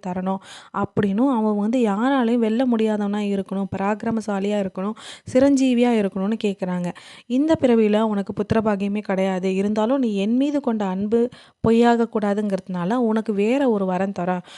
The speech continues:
ஒரு மகள் வந்து பிறப்பா. அவங்களுக்கு நீ கோரியதை போலவே ஒரு சகல நற்குணங்களுடன் கூடிய ஒரு மகன்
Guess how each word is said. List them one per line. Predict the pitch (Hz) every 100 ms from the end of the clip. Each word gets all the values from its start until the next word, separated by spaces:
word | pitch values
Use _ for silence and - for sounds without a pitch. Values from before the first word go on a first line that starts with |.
| - -
ஒரு | 247 233
மகள் | 214 214 277
வந்து | 254 233 240
பிறப்பா. | 208 190 - 240
அவங்களுக்கு | 233 214 277 294 269 262
நீ | 254 240 262
கோரியதை | 254 233 220 214 202
போலவே | 202 202 262
ஒரு | 240
சகல | 202 196 226
நற்குணங்களுடன் | 220 196 202 214 214 202 190 208 220
கூடிய | 190 185 214 320 - - -
ஒரு | 240 233
மகன் | 214 202 247